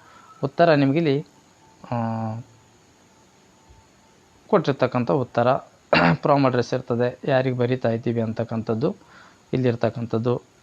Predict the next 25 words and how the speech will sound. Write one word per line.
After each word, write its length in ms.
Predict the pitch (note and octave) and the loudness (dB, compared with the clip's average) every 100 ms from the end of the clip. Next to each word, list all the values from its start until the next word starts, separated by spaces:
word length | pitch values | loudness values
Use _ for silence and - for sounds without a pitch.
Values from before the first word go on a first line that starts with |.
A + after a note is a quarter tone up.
| - | -8
ನೆಕ್ಸ್ಟ್ 260 | C3 - | -8 -6
ಪೂಜಾ 480 | C3+ - C#3+ C3+ C#3 | -4 0 0 4 2
ಗುರೂಜಿ 640 | B2+ B2+ A#2+ A2 A#2+ A#2+ - _ _ _ _ - | 2 0 -2 -2 -2 -2 -4 _ _ _ _ -6
ವಿಷಯ 320 | C#3 - D3 | -2 2 2
ಬರಿಬೇಕಾಗ್ತದೆ. 800 | C3 A2+ A2+ G#2+ G#2+ G#2+ A2 A#2 | 2 -2 -4 -4 -6 -6 -4 -4
ಆಮೇಲೆ 380 | - - B2+ B2 | -4 -4 -2 0
ಯಾಕೆ 300 | A#2+ B2 C#3 | 0 0 0
ನಿಮಗೆ, 500 | B2+ C3 D3 B2+ C#3 _ _ _ _ - | 0 0 0 0 -4 _ _ _ _ -4
ಆ, 180 | C#3 B2 | 0 2
ರಜೆ 440 | A#2+ B2 A#2+ A#2+ - | 2 2 0 -2 -4
ಬೇಕಾಗಿರ್ತಕ್ಕಂಥದ್ದು 920 | C3+ A#2+ A#2+ A#2+ A#2 A#2 A#2 A2 C#3 D#3+ | -2 0 0 -2 -2 -4 -4 -4 -4 0
ಕಾರಣ 300 | A#2+ A#2 A2 | 0 0 -4
ಕೂಡ 180 | A#2+ | -4
ಇಲ್ಲಿ 180 | A2 C3 | -2 -2
body 340 | F#3+ C3 A#2 A#2 | 0 0 0 -2
of 60 | |
the 120 | A#2 | -4
letter 240 | A2 A2 F3+ | -4 0 0
ಆಗಿರ್ತದೆ. 600 | B2 A2+ - G#2+ A2+ A#2 - - _ _ | 2 0 -4 -2 -4 -6 -16 -20 _ _
ಧನ್ಯವಾದಗಳು 600 | C3+ C#3 C3 A#2+ A#2+ A#2 | 0 2 2 0 0 -2
ಬರೆದು 360 | A2+ A#2+ D3+ B2 | 0 0 0 0
ನಿಮ್ಮ 400 | A#2+ A2+ D#3 A3+ - _ _ _ _ _ _ _ _ _ _ _ _ _ _ _ _ - | 0 0 -2 -4 -12 _ _ _ _ _ _ _ _ _ _ _ _ _ _ _ _ -2
ಇಲ್ಲಿ 300 | C#3 C3 B2 | 2 4 2
ಮತ್ತೆ 440 | B2 - C3 D#3 | 2 2 2 4
ಯಾರು 460 | B2+ B2 B2 B2 | 4 4 4 0